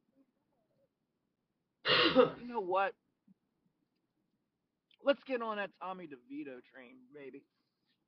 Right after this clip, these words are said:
Did you see his agent? His agent looks like a mob boss. Let's go, Giants. The Giants are gonna beat the Saints. The Saints are not that good. They just,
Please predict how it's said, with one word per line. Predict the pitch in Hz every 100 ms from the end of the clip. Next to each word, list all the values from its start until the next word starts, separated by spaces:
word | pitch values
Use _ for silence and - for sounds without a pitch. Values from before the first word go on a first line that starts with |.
| _ 165
Did | 160
you | 294 277
see | 262 262 202
his | 240 202 147
agent? | 208 196 185 - _ - -
His | 330 277
agent | 277 254 233
looks | 226 196
like | 208
a | 170 147 123
mob | 160 202 185 135
boss. | 143 131 113 _ _ _ _ _ _ _ -
Let's | 262 277 _ 143
go, | 214 220 196 131
Giants. | 156 170 156 117 _
The | 170
Giants | 160 240 311 -
are | 220
gonna | 214
beat | 185 190
the | 190 -
Saints. | 160 165 151 _ _ _ _
The | 156 233
Saints | 269 247
are | 175 143
not | 165 202 202 147
that | 156 165 143 _
good. | 151 175 180 _ _ _ _ _ _ _
They | 156 180
just, | 175 175 170